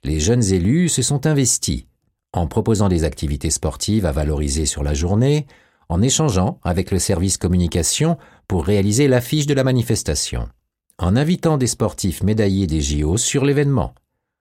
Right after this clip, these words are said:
en étant présent le jour J pour échanger avec les participants. Info, service des sports, zéro cinq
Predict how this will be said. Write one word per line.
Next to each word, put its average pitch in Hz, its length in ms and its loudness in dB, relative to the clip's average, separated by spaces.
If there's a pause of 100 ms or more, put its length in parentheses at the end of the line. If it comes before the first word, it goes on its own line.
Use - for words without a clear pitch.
(280)
en 110 160 2
étant 135 240 2
présent 87 340 0
le 90 220 2
jour 101 240 0
J 80 320 0 (340)
pour 92 160 0
échanger 82 480 2
avec 92 220 0
les 107 100 2
participants. 73 720 -4 (800)
Info, 101 600 2 (360)
service 73 440 -2
des 65 100 -4
sports, 120 560 2 (480)
zéro 90 260 0
cinq - 580 -2